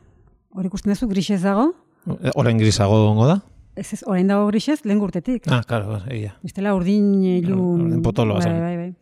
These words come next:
Speaker 2: Ja.
Speaker 1: Eta, bueno, teoria honen frogarik zientifikoena zalantzarik gabe dago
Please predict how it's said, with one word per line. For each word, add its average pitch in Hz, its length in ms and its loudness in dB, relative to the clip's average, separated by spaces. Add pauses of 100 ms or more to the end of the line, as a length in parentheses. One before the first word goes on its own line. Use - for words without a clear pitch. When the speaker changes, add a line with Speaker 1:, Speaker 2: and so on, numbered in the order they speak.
(140)
Speaker 2:
Ja. 98 140 -10 (1900)
Speaker 1:
Eta, 226 220 0
bueno, 214 360 0 (200)
teoria 254 560 4
honen 254 320 2
frogarik 240 420 0
zientifikoena 214 920 4
zalantzarik 196 480 0
gabe 196 300 2 (100)
dago 180 300 2